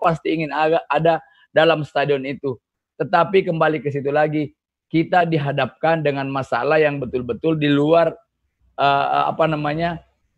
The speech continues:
di luar kemampuan kita. Ya, di luar kemampuan kita. Kita pun ingin memaksakan, mohon maaf. Saya sudah melihat, eh, bagaimana fanatisme, bagaimana kegilaan teman-teman supporter di seluruh Indonesia,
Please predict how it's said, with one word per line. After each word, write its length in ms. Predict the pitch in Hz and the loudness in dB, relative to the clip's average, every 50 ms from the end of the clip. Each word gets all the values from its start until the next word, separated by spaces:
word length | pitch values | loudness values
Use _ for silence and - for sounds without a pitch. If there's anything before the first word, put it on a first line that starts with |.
| _ _ _ | _ _ _
di 80 | - 160 170 | -2 0 0
luar 260 | 175 175 185 202 190 | 2 4 4 4 4
kemampuan 480 | - 185 175 180 170 165 139 170 160 147 | 4 2 0 0 -2 0 0 0 -2 -2
kita. 320 | 131 160 156 156 143 123 - - _ _ _ _ _ _ _ _ _ _ _ - | -4 -4 -2 -2 -2 -2 -4 -8 _ _ _ _ _ _ _ _ _ _ _ -6
Ya, 80 | 123 147 | -4 -4
di 80 | 151 | -2
luar 160 | 147 151 160 127 | 0 0 0 0
kemampuan 480 | 135 147 147 151 147 120 147 147 135 | 0 -2 -4 -6 -4 -4 -4 -4 -4
kita. 240 | 135 147 127 139 - | -6 -6 -6 -6 -6
Kita 400 | - - 220 208 180 208 202 202 | -6 -6 -6 -2 0 0 0 2
pun 160 | 233 226 214 | 0 -2 -2
ingin 240 | - - 214 214 208 | -2 -2 -4 -2 -2
memaksakan, 560 | 196 190 185 175 151 143 160 156 156 196 196 | -2 -2 -2 -2 -2 -2 -4 -2 -2 -2 0
mohon 240 | 190 190 196 196 190 | 0 0 -2 0 0
maaf. 320 | 190 185 175 165 - - - _ _ _ _ _ _ _ _ _ _ _ _ _ _ _ _ _ _ _ _ _ _ _ _ _ _ _ _ | -2 -2 -2 -2 -4 -6 -10 _ _ _ _ _ _ _ _ _ _ _ _ _ _ _ _ _ _ _ _ _ _ _ _ _ _ _ _
Saya 320 | _ - 185 185 202 208 170 | _ 2 4 4 6 4 2
sudah 240 | 190 185 185 175 | 0 0 0 0
melihat, 400 | 165 160 156 147 143 143 143 - - _ _ _ _ _ _ _ _ _ | 0 0 0 0 0 0 -2 -4 -8 _ _ _ _ _ _ _ _ _
eh, 220 | - 139 143 143 139 | -4 -2 -2 0 0
bagaimana 480 | 151 160 160 165 160 165 170 175 170 | 2 2 2 2 0 -2 -2 -2 -2
fanatisme, 720 | 143 180 160 160 151 143 151 151 143 - - 147 143 139 135 151 | -2 -2 -2 -2 -2 -4 -4 -6 -8 -8 -6 -4 -4 -4 -2 0
bagaimana 400 | 147 147 147 156 151 156 160 165 | 0 2 2 0 0 0 -2 -2
kegilaan 480 | 156 139 156 147 147 147 143 135 139 127 | -2 -2 -2 -2 0 0 0 0 -2 -4
teman-teman 400 | 131 135 135 131 123 131 131 131 | -4 -4 -4 -4 -4 -4 -4 -4
supporter 480 | 123 - 120 113 131 131 131 139 127 127 | -4 -4 -4 -2 -2 -2 -2 -2 -2 -2
di 80 | 123 | -2
seluruh 320 | - 123 123 127 120 123 123 | -2 -2 -2 -2 -2 -2 -4
Indonesia, 400 | 123 123 123 117 113 117 131 | -4 -4 -6 -6 -4 -2 -2